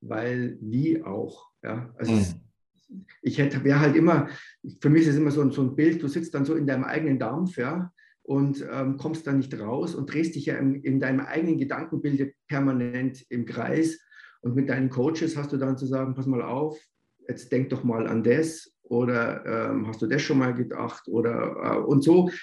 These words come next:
Speaker 1: kriegst du eigentlich immer wieder Impulse aus den verschiedensten Ecken,
Speaker 2: Mhm.
Speaker 1: dass du weiterkommst.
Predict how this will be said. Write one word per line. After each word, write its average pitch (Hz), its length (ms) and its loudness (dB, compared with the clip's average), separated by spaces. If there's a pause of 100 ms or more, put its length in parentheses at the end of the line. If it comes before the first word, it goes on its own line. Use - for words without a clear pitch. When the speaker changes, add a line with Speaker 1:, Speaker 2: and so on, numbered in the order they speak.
(120)
Speaker 1:
kriegst 165 200 4
du - 40 6
eigentlich 147 200 6
immer 170 220 8
wieder 135 140 8
Impulse 156 600 6
aus 120 120 0
den 123 100 2
verschiedensten 123 540 2
Ecken, 110 240 4
Speaker 2:
Mhm. 120 40 6
Speaker 1:
dass 107 180 0
du - 80 -6
weiterkommst. 107 720 0